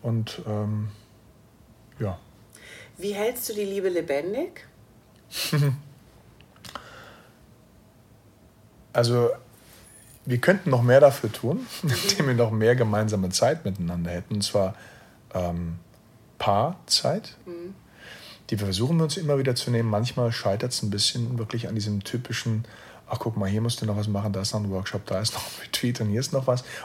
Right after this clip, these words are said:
Speaker 1: Oh, und da hab ich den Info-Workshop vergessen.“ Das passiert uns auch. Und, ähm, das ist f-, auch manchmal so ein bisschen schwierig oder so ein Wermutstropfen. Auf der anderen Seite ist meine Frau zum Glück drin. Also
Speaker 2: Mhm.
Speaker 1: die, die macht, äh, die ist mit dem Team
Speaker 2: Mhm.
Speaker 1: und, äh,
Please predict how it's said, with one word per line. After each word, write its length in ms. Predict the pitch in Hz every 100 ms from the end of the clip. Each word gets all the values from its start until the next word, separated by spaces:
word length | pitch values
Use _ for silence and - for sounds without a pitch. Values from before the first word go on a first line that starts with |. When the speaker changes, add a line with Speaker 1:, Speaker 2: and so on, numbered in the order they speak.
| -
Speaker 1:
Oh, 100 | 131
und 80 | 120
da 80 |
hab 100 | 120
ich 60 | -
den 100 | 117
Info-Workshop 560 | 139 - 104 98 - 104
vergessen.“ 480 | 101 117 - 160 165 - - - - -
Das 120 | - 107
passiert 340 | 113 110 107
uns 160 | 101 98
auch. 300 | 117 196 - - - - - - - -
Und, 460 | 123 120 104 - -
ähm, 540 | 110 110 110 107 107 123 - - - - - - -
das 140 | -
ist 180 | 143 131
f-, 280 | - - - -
auch 100 | 120
manchmal 320 | 117 120 123
so 80 | 127
ein 20 |
bisschen 200 | 117 117
schwierig 360 | 107 120 165 196
oder 100 | 120
so 80 | 113
ein 80 | 98
Wermutstropfen. 760 | 104 165 - - - - 165 - - - - -
Auf 100 | 123
der 120 | 113
anderen 160 | 135 135
Seite 160 | 123
ist 120 | 123
meine 160 | 120 113
Frau 180 | - 107
zum 120 | -
Glück 160 | 101 92
drin. 280 | - 127 196 -
Also 180 | 110 104
Speaker 2:
Mhm. 40 | 92
Speaker 1:
die, 60 |
die 160 | 127 110
macht, 380 | 110 107 - 69
äh, 160 | 80 120
die 60 |
ist 140 | 117 131
mit 140 | 131
dem 120 | 143
Team 240 | 131 147 147
Speaker 2:
Mhm. 180 | 202 196
Speaker 1:
und, 240 | 127 117
äh, 300 | - 120 107